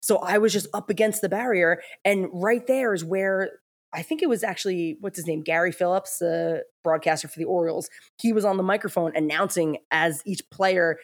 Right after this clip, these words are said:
for, like, Hall of Famer came down in their truck, and they would stop right in front of me. It was fucking amazing. Like, I couldn't believe my luck. Actually, Randy Johnson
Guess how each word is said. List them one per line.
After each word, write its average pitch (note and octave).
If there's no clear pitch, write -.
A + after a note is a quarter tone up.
for, F3+
like, D3
Hall F#3
of F3+
Famer F#3
came F3
down E3
in D#3+
their D3
truck, -
and E3+
they F3
would F3+
stop -
right G3
in F#3+
front A#3
of G3
me. C#3
It G3
was A3
fucking C#4
amazing. F3+
Like, E3
I E3+
couldn't A#3
believe G3+
my F#3
luck. F3+
Actually, G3
Randy G3+
Johnson F#3